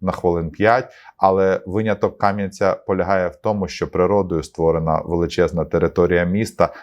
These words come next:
майже сто двадцять п'ять гектарів, яку не треба огортати в мури. Мури, власне, є тою обмежувальною, е, структурою, яка робить міста невеликими.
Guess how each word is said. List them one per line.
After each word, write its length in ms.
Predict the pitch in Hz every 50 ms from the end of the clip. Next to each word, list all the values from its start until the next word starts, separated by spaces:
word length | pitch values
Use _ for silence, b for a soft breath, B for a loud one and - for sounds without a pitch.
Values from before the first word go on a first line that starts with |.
| B _
майже 240 | 85 80 78 76 76
сто 180 | - - 90 80
двадцять 420 | 78 80 80 - - 82 - _
п'ять 320 | - 85 80 78 - - -
гектарів, 640 | - 82 85 85 - - - 95 95 101 98 90 78
яку 280 | 78 73 - _ - 80
не 140 | 78 80 76
треба 480 | - - 82 80 78 85 80 - - _ _ _ _ _ _ _
огортати 600 | - 87 85 92 90 87 - 90 85 82 - 92
в 80 | 92 95
мури. 460 | 101 101 101 92 76 - - - B B B B B B -
Мури, 320 | 110 156 214 247 240 220
власне, 440 | 156 151 151 147 143 - - 120 110
є 260 | 110 123 139 139 131 B B B B _ _
тою 320 | - 139 139 131 123 - -
обмежувальною, 1300 | - 113 104 107 120 127 135 135 120 110 113 101 101 101 95 92 92 90 87 87 87 87 90 90 90 - _ 95
е, 420 | 92 87 87 90 90 90 87 87
структурою, 800 | - - - 104 104 - - - 151 165 180 175 165 156 147 151 B B B B
яка 480 | 92 107 - - - 131 131 - - -
робить 580 | 107 101 113 127 139 139 120 113 95 98 -
міста 720 | 101 98 104 98 - - - _ 113 110 117 127 - - -
невеликими. 960 | 104 98 107 113 113 101 104 110 104 101 95 78 - - - 71 64 62 -